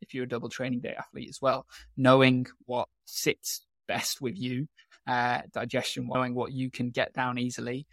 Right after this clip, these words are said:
um, and not necessarily knowing when to try new things as well, right? Knowing when to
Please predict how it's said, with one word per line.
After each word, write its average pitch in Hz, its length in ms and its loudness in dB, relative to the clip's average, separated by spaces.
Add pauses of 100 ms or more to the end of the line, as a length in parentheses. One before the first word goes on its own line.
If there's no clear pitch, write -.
(240)
um, 120 340 -2
and 123 140 -4
not 127 180 2
necessarily 123 360 -2 (560)
knowing 165 280 8
when 151 180 6
to 131 120 -4
try 123 480 -2 (160)
new 123 240 -8
things 117 480 -12
as 127 120 -14
well, 117 200 -4
right? 135 380 -6
Knowing 139 400 6
when 127 160 8
to 123 200 0